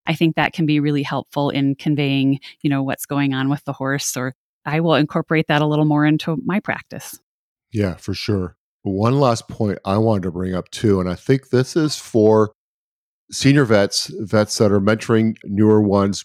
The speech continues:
Speaker 2: practice owners, practice managers, is the customer is not always right. And we have some of these aggressive customers, and we, we've all had 'em, have them,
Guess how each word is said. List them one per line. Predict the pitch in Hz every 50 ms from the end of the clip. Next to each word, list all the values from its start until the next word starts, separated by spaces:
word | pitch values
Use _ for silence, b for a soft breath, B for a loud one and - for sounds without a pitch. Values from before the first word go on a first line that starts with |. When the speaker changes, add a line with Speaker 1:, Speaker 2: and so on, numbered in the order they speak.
| _
Speaker 2:
practice | - - - 113 110 110 - - 127 107 - -
owners, | - 101 95 92 95 95 92 90 -
practice | - - 104 98 95 - 104 101 - -
managers, | 98 95 95 98 101 98 98 92 87 - - - 76 80 - -
is | 82 82 85 80 - - - _ _ _ _ _ _ _ 110
the | 107
customer | - - 117 127 117 - - 127 110 107 101
is | 98 90 -
not | 98 95 90
always | 87 82 80 85 87 - -
right. | 85 78 69 - - - - _ _ b b b b b b b -
And | 113 107 107 101
we | 98 101 101
have | 95 104 104 95 -
some | - 120 113 120
of | 123
these | 135 139 131
aggressive | 156 107 104 107 104 104 - - 92 -
customers, | - 104 95 85 - - 95 90 85 87 87
and | 98 92 92
we, | 92 101 107 -
we've | 104 104 101 87 90
all | - 107 107 110 120 104 - _
had | - - 113 117 117 117
'em, | 120 117 113 117 _ _ _ - -
have | 107 107 101 101 95 85
them, | 104 95 101 107